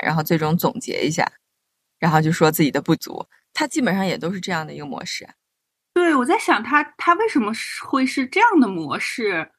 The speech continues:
Speaker 2: 就是它完全没有，比如说在Twitter上，“我是特朗普的支持者”这样强烈的观点表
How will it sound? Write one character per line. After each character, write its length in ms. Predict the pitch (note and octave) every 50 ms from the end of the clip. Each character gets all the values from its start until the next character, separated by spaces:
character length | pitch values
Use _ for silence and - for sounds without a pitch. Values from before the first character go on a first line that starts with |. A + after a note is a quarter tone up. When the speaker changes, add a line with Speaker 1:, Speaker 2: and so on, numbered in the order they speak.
| _ _ _ _
Speaker 2:
就 120 | - F4
是 80 | E4 - -
它 160 | - F4 E4+
完 280 | D#4 C4 G3 F#3 A3+
全 240 | D#4 E4 - D4+ A#3
没 220 | A3+ G#3 G3 G3 G#3+
有， 220 | A3 G3 D3+ F3
比 180 | - - F#3 D#3
如 220 | E3 D3 D#3 E3
说 440 | E3 - - G3+ G3 G3 F#3+ - - _ _ _ _ - -
在 320 | - - B3 G3 F#3 F3+ E3+
Twitter 360 | - - A#3+ A3+ C4+ - -
上 260 | - - F3 E3+ E3+
，“我 180 | E3+ E3+ - -
是 160 | - - G3
特 140 | - - A#3+
朗 160 | G3 F3+ F#3
普 140 | - - E3+
的 100 | - F3
支 180 | - - G#3+
持 200 | G#3 - - E3+
者” 260 | C3 - - - - - - - - - - _
这 80 | - B3
样 160 | G#3+ F#3 F#3 F#3
强 360 | - - - F#3 D#3 D3 E3
烈 200 | G#3 A#3+ B3+ A#3
的 280 | - G3 F3 D#3 D3+ D3+
观 200 | - - B3 B3
点 200 | B3+ A#3+ G3 G#3+
表 200 | A3+ - - -